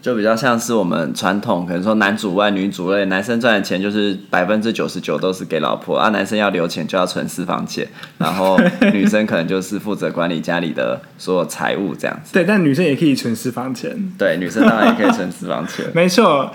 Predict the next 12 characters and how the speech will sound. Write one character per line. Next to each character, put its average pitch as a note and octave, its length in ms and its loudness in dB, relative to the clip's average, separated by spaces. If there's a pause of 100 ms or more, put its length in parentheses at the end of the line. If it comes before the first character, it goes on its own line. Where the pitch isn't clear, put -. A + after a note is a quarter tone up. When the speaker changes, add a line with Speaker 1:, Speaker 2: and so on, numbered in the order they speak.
(140)
Speaker 2:
那 B3 260 4
我 D#3 180 4
就 F3 160 6
在 A#3+ 160 6
想 C#3+ 280 4
说， D#3+ 240 2
哎， F#3+ 600 0 (240)
可 - 80 -4
是 C4+ 300 4
我 E3 140 6
觉 D3 200 4
得 E3+ 280 6